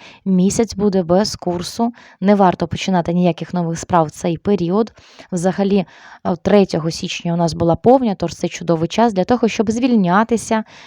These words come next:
від цього непотрібного, аналізувати, отримувати результати.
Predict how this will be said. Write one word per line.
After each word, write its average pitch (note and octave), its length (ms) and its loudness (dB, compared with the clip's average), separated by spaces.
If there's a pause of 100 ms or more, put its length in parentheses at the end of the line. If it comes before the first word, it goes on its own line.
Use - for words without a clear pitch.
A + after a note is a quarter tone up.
(100)
від F3 200 0
цього G3+ 340 2
непотрібного, F#3 960 0
аналізувати, G3+ 920 2
отримувати G3 580 0
результати. F#3 760 -2